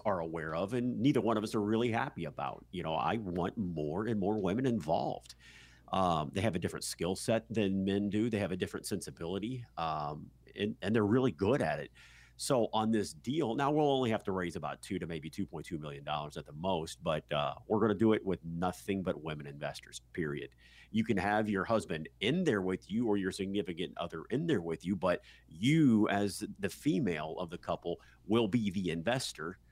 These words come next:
that we communicate with. You get the K one yourself. So we're just, we're, we're gonna make a concerted effort that the only people allowed in on that specific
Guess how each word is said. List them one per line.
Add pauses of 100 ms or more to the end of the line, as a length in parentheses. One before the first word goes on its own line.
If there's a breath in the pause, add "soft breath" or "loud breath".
(300 soft breath)
that
we
communicate
with. (140)
You
get
the
K
one
yourself.
So
we're
just, (260 soft breath)
we're, (140)
we're
gonna
make
a
concerted
effort
that
the
only
people
allowed (120)
in
on
that
specific